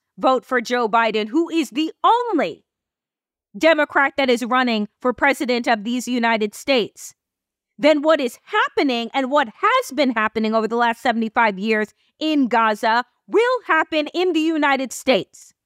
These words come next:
And there will be no stopping it.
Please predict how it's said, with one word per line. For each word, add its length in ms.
And 160
there 140
will 220
be 140
no 140
stopping 540
it. 300